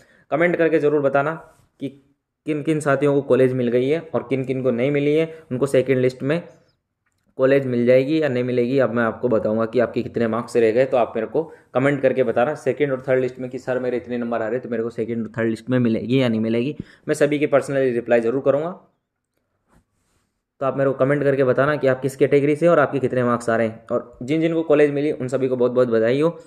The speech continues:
और जिनको नहीं मिली वो निराश ना हो सकता है, उनको सेकंड और थर्ड लिस्ट में भी कॉलेज मिल सकती है।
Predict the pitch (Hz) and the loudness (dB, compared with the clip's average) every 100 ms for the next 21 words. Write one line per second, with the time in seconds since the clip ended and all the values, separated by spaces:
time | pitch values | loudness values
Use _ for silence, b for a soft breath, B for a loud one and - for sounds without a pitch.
0 | B 120 117 139 160 151 151 156 160 143 | B -8 -4 0 2 2 2 2 2 2
1 | 131 143 143 143 139 127 139 139 139 135 | 0 -2 -2 -4 -4 -6 -4 -4 -4 -4
2 | 123 131 127 127 127 120 123 127 156 170 | -4 -4 -2 2 2 0 -4 -4 -2 -4
3 | B B _ - 135 143 123 117 113 - | B B _ 0 2 2 0 -4 -4 -6
4 | 113 104 | -6 -6